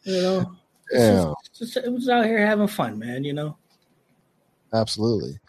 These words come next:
Speaker 2: but, like, so, like, a typical edit, it, it definitely usually takes about this long. I, I, I see.
Speaker 1: Yeah, this, uh, you maybe about this long, s-,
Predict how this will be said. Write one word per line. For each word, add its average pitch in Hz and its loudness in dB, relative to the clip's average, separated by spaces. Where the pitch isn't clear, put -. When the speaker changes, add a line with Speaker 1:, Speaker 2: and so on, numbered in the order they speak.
Speaker 2:
but, 160 10
like, 156 6
so, 160 8
like, 151 8
a 117 2
typical 147 2
edit, 120 0
it, 113 -2
it 107 -2
definitely 131 4
usually 113 6
takes 101 0
about 98 -2
this 92 -2
long. 90 -4
I, 82 -10
I, 80 -10
I - -10
see. 78 -8
Speaker 1:
Yeah, 160 6
this, 185 0
uh, 202 4
you 208 4
maybe 226 4
about 202 2
this 180 -4
long, 156 -2
s-, - -18